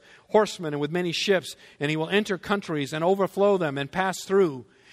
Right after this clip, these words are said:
He will also enter the beautiful land, that is Israel. And many countries will fall, but these will be rescued out of his hand, Edom, Moab, and foremost of the sons of Ammon, that is modern Jordan, by the way. Then he will stretch out his hand against other countries,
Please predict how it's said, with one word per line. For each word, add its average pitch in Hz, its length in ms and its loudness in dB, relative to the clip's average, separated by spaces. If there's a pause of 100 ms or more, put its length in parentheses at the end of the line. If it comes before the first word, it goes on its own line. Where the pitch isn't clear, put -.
(100)
He 185 100 4
will 180 160 4
also 208 300 2
enter 190 300 0
the 180 120 -2
beautiful 180 500 0
land, 135 340 -4
that 147 120 -4
is 160 160 -2
Israel. 127 560 -4 (280)
And 147 160 -4
many 208 220 0
countries 185 460 -4
will 147 160 -2
fall, 170 480 2
but 147 160 -2
these 208 260 -4
will 190 60 0
be 180 120 0
rescued 185 440 2
out 175 160 2
of 160 40 -4
his 156 140 -6
hand, 170 460 -4 (280)
Edom, 170 440 -2 (180)
Moab, 170 580 2
and 147 140 -6
foremost 202 560 2
of 156 60 -8
the 156 60 -2
sons 190 340 -2
of 156 80 0
Ammon, 160 400 -4
that 147 180 -4
is 135 180 -8
modern 127 440 -6
Jordan, 120 420 -6
by 104 160 -14
the 101 80 -18
way. 131 300 -12 (340)
Then 160 160 -2
he 180 140 0
will 180 100 0
stretch 202 340 2
out 190 160 -4
his 170 140 -2
hand 185 260 -2
against 175 260 -4
other 202 240 0
countries, 135 520 -8